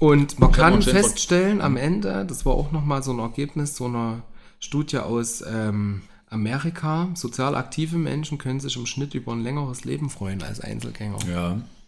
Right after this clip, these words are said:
Speaker 2: weil ein schöner Vergleich ist auch noch, ähm, hatte ich auch gelesen, äh, quasi Einsamkeit, also eine dauerhafte Einsamkeit
Speaker 1: Mhm.
Speaker 2: über mehrere Tage meinetwegen ist genau, also vergleichbar mit, wie würdest du über denselben Zeitraum jeden Tag fünfzehn Zigaretten rauchen, also vom,
Speaker 1: Genau.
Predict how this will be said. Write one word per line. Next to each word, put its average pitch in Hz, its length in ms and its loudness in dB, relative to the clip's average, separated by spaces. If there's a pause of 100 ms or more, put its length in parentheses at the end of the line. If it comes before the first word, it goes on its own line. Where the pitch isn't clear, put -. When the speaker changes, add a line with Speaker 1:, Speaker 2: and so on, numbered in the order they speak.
(360)
Speaker 2:
weil 95 140 -2
ein 90 140 -6
schöner 110 200 0
Vergleich 107 260 4
ist 101 120 -2
auch 101 120 0
noch, 107 320 -2
ähm, 95 480 0 (800)
hatte 95 240 -4
ich 101 80 -6
auch 104 140 -6
gelesen, 123 560 0 (300)
äh, 98 260 4 (120)
quasi 98 260 0
Einsamkeit, 127 500 0
also 101 160 0
eine 101 100 -4
dauerhafte 113 480 4
Einsamkeit 131 760 -4 (100)
Speaker 1:
Mhm. 107 220 -4
Speaker 2:
über 107 160 -2
mehrere 113 320 0
Tage 135 320 2
meinetwegen 131 440 -2
ist - 300 -10
genau, 113 220 -2
also 101 260 -4
vergleichbar 120 600 2
mit, 120 240 -2
wie 110 120 0
würdest 107 320 -2
du 110 160 -2
über 104 180 -2
denselben 104 440 0
Zeitraum 110 480 2
jeden 117 180 -2
Tag 104 180 -2
fünfzehn 110 300 -4
Zigaretten 95 380 -2
rauchen, 82 340 -4
also 85 160 -8
vom, 85 260 -4
Speaker 1:
Genau. 107 360 -2